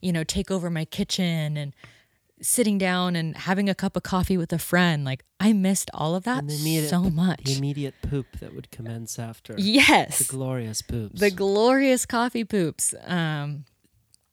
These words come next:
Speaker 1: I missed those too. Yeah, it was crazy. But, um, it was, it was one of those things that, like, you know,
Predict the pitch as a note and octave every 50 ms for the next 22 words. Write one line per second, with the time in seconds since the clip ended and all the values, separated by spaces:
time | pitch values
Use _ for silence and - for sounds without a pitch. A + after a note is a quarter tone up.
0 | - - - G3 F#3+ G3 G#3+ A3 - - - A3+ A3+ A3+ G#3+ - - A#3 B3 D4
1 | C#4+ F3+ B2 - - _ _ - - F#3+ A3+ C4 A3 C#3 D#3+ F#3+ - F#3 F#3+ F3+
2 | - - - B3+ C#4 A#3+ E3+ D#3 D3 C#3+ - - F3+ F#3 F#3 F3+ F3+ F3+ F3 E3
3 | D#3+ D3+ D3+ C#3+ - _ _ _ _ _ _ _ _ - G#3 G#3 - - G#3 G3+
4 | G3 G3+ G3+ G3 G3 F#3 - - - _ _ - - - _ _ _ _ _ _
5 | _ _ _ - A3+ G#3+ G#3 F#3 F#3 G3+ G3+ G#3+ G#3+ G3+ G3 - G#3 A3 A3+ G3+
6 | G3+ - - F3+ F3 E3 - - - F#3+ F3+ E3 E3 E3 D#3+ -